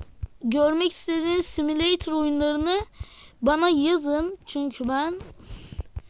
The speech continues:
hayattayım. Çünkü arkadaşlar,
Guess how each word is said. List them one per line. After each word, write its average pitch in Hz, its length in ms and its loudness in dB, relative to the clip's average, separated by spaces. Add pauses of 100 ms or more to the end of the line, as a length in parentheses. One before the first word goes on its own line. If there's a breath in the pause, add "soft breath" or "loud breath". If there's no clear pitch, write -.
(640 loud breath)
hayattayım. 277 1000 2 (1700 soft breath)
Çünkü 320 300 -2
arkadaşlar, 320 760 0